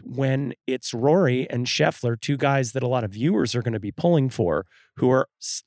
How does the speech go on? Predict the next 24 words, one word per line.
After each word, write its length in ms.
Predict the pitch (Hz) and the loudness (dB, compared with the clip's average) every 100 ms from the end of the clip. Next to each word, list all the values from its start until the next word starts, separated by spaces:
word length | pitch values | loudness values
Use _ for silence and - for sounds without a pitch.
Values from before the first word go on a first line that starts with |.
| - | -6
you 100 | - | -2
know, 80 | 127 | 0
on 120 | 127 | 0
the 100 | 131 | 0
outside 440 | 120 143 - 120 104 | 0 0 0 -2 -2
looking 300 | - 117 110 | -4 -2 0
in. 380 | 147 113 107 - _ _ | 2 2 0 -6 _ _
Y-, 160 | 131 - | -10 -4
you 100 | 131 | -2
can 180 | 135 127 | 0 2
get 220 | 127 - | 2 2
viewership 520 | 127 170 - 123 147 | 0 0 2 0 -2
behind 460 | 123 123 175 151 117 | -4 0 0 0 0
rooting 280 | 123 156 156 | 2 2 0
for 140 | 135 117 | -2 0
guys 440 | 117 120 117 - - _ _ | 2 2 0 -4 -12 _ _
to, 220 | - 123 123 - | -4 -4 -4 -8
to 120 | 123 | -8
do 180 | 127 135 | -4 -2
well 300 | 131 139 147 | 0 2 2
or 60 | |
blow 360 | 113 101 131 135 | 0 2 2 4
up. 220 | 170 127 - _ - _ _ | 4 0 -4 _ -20 _ _
A-, 120 | - | -12